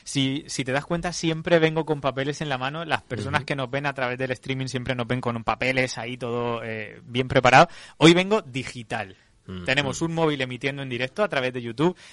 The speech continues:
Speaker 1: y otro móvil que tengo en la mano con, eh, el acceso a las estadísticas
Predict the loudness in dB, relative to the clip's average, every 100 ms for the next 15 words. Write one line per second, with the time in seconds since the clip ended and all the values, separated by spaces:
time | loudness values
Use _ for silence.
0 | 0 4 4 2 0 2 2 0 -6 -6
1 | -4 0 0 0 0 0 0 -4 -4 0
2 | 2 2 0 -2 -2 -6 -4 0 0 0
3 | -2 -6 -6 -4 -4 -6 -4 -2 -2 -2